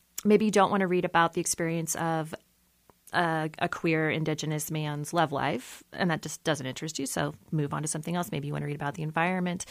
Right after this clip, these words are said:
Maybe you want something more classic, like, you know, you can pick up Percy Bysshe Shelley and Wordsworth that we all studied back in college. And, um,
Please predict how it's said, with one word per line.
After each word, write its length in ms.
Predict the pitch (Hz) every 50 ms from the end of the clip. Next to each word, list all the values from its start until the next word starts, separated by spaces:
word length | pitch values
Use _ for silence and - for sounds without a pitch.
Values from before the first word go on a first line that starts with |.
| - - - - - - -
Maybe 240 | - 170 165 160 170
you 220 | 165 160 170 170
want 220 | 160 160 160 156 -
something 200 | 180 165 185 180
more 120 | 170 170
classic, 680 | - - - 170 175 190 202 - - 156 143 143 - -
like, 440 | - 170 160 151 147 151 - - -
you 80 | - 156
know, 280 | 143 127 127 131 - - -
you 120 | 165 147
can 160 | 139 - 151 147
pick 220 | - - 147 -
up 180 | 160 160 - -
Percy 320 | - - 139 - - 170
Bysshe 180 | 165 185 185 -
Shelley 480 | - - - 127 131 247 196 156 151 151
and 200 | 147 151 165 185
Wordsworth 580 | 233 247 254 240 - - 165 151 151 147 -
that 100 | - 156
we 100 | 156 156
all 140 | 156 170 170
studied 380 | - - 185 175 170 175 165 165
back 220 | 160 156 170 -
in 100 | 180 180
college. 460 | - - 202 214 226 185 175 170 -
And, 120 | 175 160 156 - - - - - - - -
um, 480 | - 175 175 170 165 160 156 156 170 -